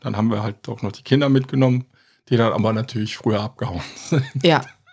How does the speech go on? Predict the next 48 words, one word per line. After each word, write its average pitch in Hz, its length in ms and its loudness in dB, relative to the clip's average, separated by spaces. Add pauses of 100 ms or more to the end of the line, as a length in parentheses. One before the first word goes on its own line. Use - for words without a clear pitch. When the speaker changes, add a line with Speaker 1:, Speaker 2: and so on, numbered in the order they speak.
(340)
Speaker 2:
Ja, 175 100 8
wobei 160 260 6
Leila 160 420 6
total 202 360 2
mutig, 214 460 0
also 190 220 -2
sie, 196 440 0
äh, 190 400 -2
ist 202 120 -4
auch 202 120 0
immer 202 160 4
noch 196 120 4
davon 196 280 0
überzeugt, 190 540 2
dass 180 120 -2
sie 190 80 -4
keine 185 340 2
Angst 156 280 -2
gehabt 156 260 -6
hätte. 165 220 4
Aber 165 180 6
wenn 185 160 6
ich - 140 0
mir 185 140 4
die 180 120 0
ein 185 180 2
oder 185 180 4
anderen 185 340 2
Gesichter 185 640 0
in 196 120 0
Erinnerung 190 500 2
rufe 196 280 -4
von 190 160 2
dem 185 120 4
ein 196 180 4
oder 190 100 2
anderen 185 240 2
Kind, 233 340 2
was 196 180 0
dann 185 160 2
da 170 100 4
doch 196 180 2
noch 262 220 0
rumgelaufen 247 580 -4
ist, 233 220 -8
denk 202 120 4
ich 208 160 -4
mir, 190 280 4